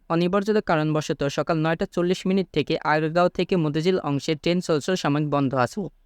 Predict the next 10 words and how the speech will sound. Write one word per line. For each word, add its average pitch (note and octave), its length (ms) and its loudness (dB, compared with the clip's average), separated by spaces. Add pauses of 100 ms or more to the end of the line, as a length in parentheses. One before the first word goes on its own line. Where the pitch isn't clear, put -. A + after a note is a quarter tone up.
তবে F3 340 4 (200)
উত্তরা G#3 380 0
উত্তর F3 440 -4
থেকে E3 320 0
আগারগাঁও F3 420 2
অংশে D3+ 380 0
ট্রেন F3+ 240 2
চলাচল F3 380 0
অব্যাহত D3+ 440 -2
আছে। B2 460 0